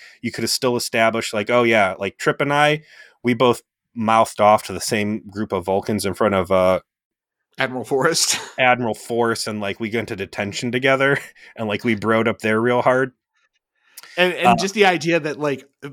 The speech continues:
Speaker 2: because Admiral Forrest also hates the Vulcans, he secretly loves that they fucking mouth off to them,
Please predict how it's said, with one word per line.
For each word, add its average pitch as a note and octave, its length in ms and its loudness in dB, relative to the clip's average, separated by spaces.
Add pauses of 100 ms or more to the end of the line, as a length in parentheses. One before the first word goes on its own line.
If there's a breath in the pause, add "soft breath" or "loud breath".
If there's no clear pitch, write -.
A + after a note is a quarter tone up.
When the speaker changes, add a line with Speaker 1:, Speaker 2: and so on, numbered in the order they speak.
(120)
Speaker 2:
because C3+ 720 0 (220)
Admiral C3 300 0
Forrest B2+ 340 0
also A2+ 300 -2
hates C3+ 220 2
the D3 100 -6
Vulcans, C#3 460 0
he C3 80 -6
secretly B2 500 -4
loves G#2 300 -6
that - 140 -20
they C3 120 0
fucking C3+ 360 -4
mouth C#3+ 260 2
off C#3+ 200 2
to E3+ 80 -2
them, D#3+ 240 2